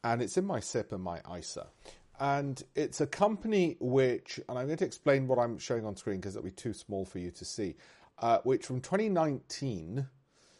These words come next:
up to its peak in twenty twenty-one managed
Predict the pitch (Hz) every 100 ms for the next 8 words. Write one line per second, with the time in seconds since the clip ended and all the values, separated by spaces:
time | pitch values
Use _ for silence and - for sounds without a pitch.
0 | _ - - - 160 - - 127 123 110
1 | 113 101 - 113 95 101 95 156 113 69
2 | 104 117 _ _ _ 101 127 143 147 143
3 | 139 - -